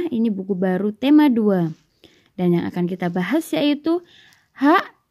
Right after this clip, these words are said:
dan kewajiban dalam penggunaan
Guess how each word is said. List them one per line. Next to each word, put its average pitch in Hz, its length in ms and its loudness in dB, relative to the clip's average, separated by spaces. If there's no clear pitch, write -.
dan 190 420 0
kewajiban 254 1300 2
dalam 185 480 0
penggunaan 226 1120 0